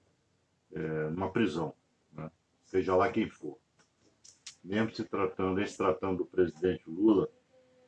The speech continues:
que já demonstrou a sua força, já demonstrou o seu aguerrimento, já demonstrou a força do seu caráter,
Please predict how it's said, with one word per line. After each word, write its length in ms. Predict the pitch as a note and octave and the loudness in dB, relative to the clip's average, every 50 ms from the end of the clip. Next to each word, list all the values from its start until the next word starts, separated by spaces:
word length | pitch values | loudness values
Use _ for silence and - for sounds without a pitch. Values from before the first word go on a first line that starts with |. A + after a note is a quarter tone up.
| _ _ _ _ _ _ _ _ _ _ _ - | _ _ _ _ _ _ _ _ _ _ _ -14
que 580 | F2+ E2+ E2 E2 D#2+ D#2 D#2 D2+ D2+ D2+ C#2+ - | -10 -6 -4 -4 -4 -4 -6 -8 -10 -12 -12 -10
já 120 | - E2+ E2+ | -8 -4 -2
demonstrou 580 | E2+ F#2 F#2 F#2 E2+ D#2 - - - F#2 F#2+ | 0 0 0 0 -2 -6 -8 -4 2 4 4
a 60 | F2+ - | 4 4
sua 320 | - - F2+ F2 E2 D#2 | 0 -4 -2 -2 -2 -2
força, 640 | - _ - - G#2 G#2 G#2 - - - E2+ D#2+ | -4 _ -6 -2 2 2 2 0 -2 -6 -10 -10
já 120 | D2+ E2+ F2 | -8 -6 -4
demonstrou 760 | E2 F2+ E2+ E2+ D#2+ - _ _ - F#2 F2 F#2 F2 D#2+ - _ _ _ _ _ _ _ _ _ _ _ _ _ _ _ _ _ _ _ _ _ _ _ | -4 -4 -6 -8 -12 -18 _ _ -6 -2 -2 -2 -2 -2 -6 _ _ _ _ _ _ _ _ _ _ _ _ _ _ _ _ _ _ _ _ _ _ _
o 60 | _ | _
seu 300 | _ - - - F#2+ F#2 | _ -10 -2 2 4 4
aguerrimento, 760 | F#2 E2 D#2+ G2 F2 E2+ D#2+ E2 F#2 G2+ G#2+ G#2 F2+ - _ - | 4 4 0 -2 -4 -4 -6 -4 -2 0 0 -2 -2 -4 _ -16
já 400 | - E2+ F2 F2+ E2+ E2 D#2+ D2+ | -12 -8 -6 -6 -6 -6 -6 -8
demonstrou 480 | D#2 - F2 F2 E2+ - _ - F#2+ F2+ | -10 -12 -16 -20 -20 -20 _ -4 -4 -4
a 20 | |
força 460 | - - - - A2 A2+ A2+ - - D#2+ | -4 -2 2 6 6 6 6 4 0 -4
do 100 | - - | -4 -4
seu 160 | - F#2+ E2+ | -4 -4 -4
caráter, 640 | - - D#2 D#2+ F2+ G2+ G2+ F#2 - - - D2+ | -4 -4 -4 -2 0 0 0 -2 -4 -10 -18 -20